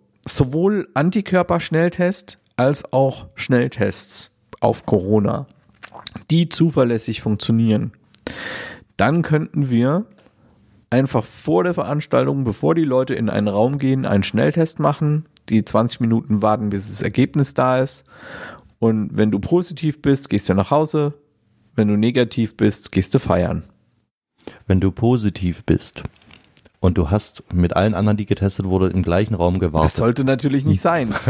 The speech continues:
Speaker 2: <laughs> Aber wir, weil wir sprechen hier über Größenordnung und wenn du fünfzig Leute hast, wo willst du fünfzig Leute da so lange getrennt unterbringen? Das ist doch,
Speaker 1: Im Auto.
Speaker 2: das ist doch Wahnsinn.
Speaker 1: Ja, dann muss halt die ganze, dann muss die ganze Gruppe von demjenigen, der positiv getestet ist, muss dann heimfahren.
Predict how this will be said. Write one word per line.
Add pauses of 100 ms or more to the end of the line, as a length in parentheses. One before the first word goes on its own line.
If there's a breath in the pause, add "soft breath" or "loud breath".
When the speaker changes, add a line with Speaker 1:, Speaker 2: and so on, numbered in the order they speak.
(320)
Speaker 2:
<laughs>
Aber
wir, (480 loud breath)
weil
wir
sprechen
hier
über
Größenordnung
und
wenn
du
fünfzig
Leute
hast,
wo
willst
du
fünfzig
Leute
da
so
lange
getrennt
unterbringen?
Das
ist
doch,
Speaker 1:
Im
Auto.
Speaker 2:
das
ist
doch
Wahnsinn. (840 soft breath)
Speaker 1:
Ja,
dann
muss
halt
die
ganze,
dann
muss
die
ganze
Gruppe
von
demjenigen,
der
positiv
getestet
ist,
muss
dann
heimfahren.